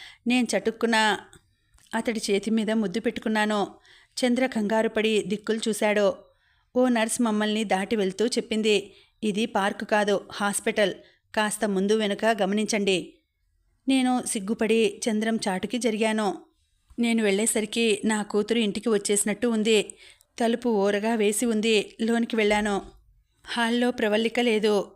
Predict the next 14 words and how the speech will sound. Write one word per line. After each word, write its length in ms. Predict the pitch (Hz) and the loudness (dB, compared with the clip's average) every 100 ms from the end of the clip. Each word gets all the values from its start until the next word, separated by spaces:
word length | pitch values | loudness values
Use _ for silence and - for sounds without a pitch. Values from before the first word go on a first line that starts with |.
| - | -2
ఏ 140 | 226 | 0
బాత్రూంలో 640 | 196 180 185 220 220 220 | 0 -2 -2 -2 0 0
దూరి 240 | 208 220 226 | 0 0 0
ఉంటుంది 420 | 208 202 202 226 | -2 -2 0 0
అనుకుని 580 | 202 196 208 208 208 - - - - | 0 -2 0 0 0 -4 -16 -18 -4
లెటర్ 220 | 233 254 | -2 -2
ప్యాడ్ 380 | 240 240 226 - | 2 2 2 0
చేతికి 220 | 196 214 | -2 -2
తీసుకొని 420 | 214 208 - 208 233 | -4 -4 -2 -2 -2
పరిశీలించాను. 880 | 220 202 233 226 208 220 214 208 - _ _ _ _ _ _ 220 | -2 -2 0 0 0 0 0 -2 -4 _ _ _ _ _ _ -2
అందులో 360 | 220 226 226 | 0 2 2
ఏ 200 | 240 202 | 2 2
మార్పు 360 | 214 220 208 247 | 2 0 0 2
లేదు. 420 | 233 214 220 196 | 2 4 2 0